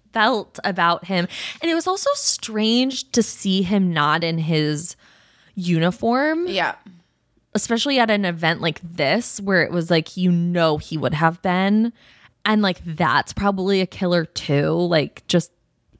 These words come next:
Speaker 1: because he takes so much pride in, like, being
Speaker 2: His
Speaker 1: a former,
Speaker 2: uniform.
Speaker 1: like,
Speaker 2: Yeah.
Speaker 1: right, a veteran. And so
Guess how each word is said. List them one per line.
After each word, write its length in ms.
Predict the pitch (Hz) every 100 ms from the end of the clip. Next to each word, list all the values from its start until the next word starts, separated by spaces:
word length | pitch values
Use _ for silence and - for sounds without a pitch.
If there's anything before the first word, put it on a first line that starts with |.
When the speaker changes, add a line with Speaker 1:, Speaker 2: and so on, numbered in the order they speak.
| -
Speaker 1:
because 260 | 196 247 -
he 140 | 208
takes 260 | - 220 -
so 80 |
much 240 | 202 190 -
pride 480 | - 143 127 147 165
in, 100 | 165
like, 220 | 156 156 - _ _ _ -
being 420 | 175 165 165 156
Speaker 2:
His 260 | - 170 165
Speaker 1:
a 140 | 175
former, 340 | 156 151 147 135
Speaker 2:
uniform. 100 | 120
Speaker 1:
like, 160 | 98 180
Speaker 2:
Yeah. 300 | 208 202 151
Speaker 1:
right, 380 | 190 185 131 - - - - - -
a 80 | 180
veteran. 640 | 175 160 165 208 240 262
And 240 | - 220
so 640 | 208 214 190 190 180 165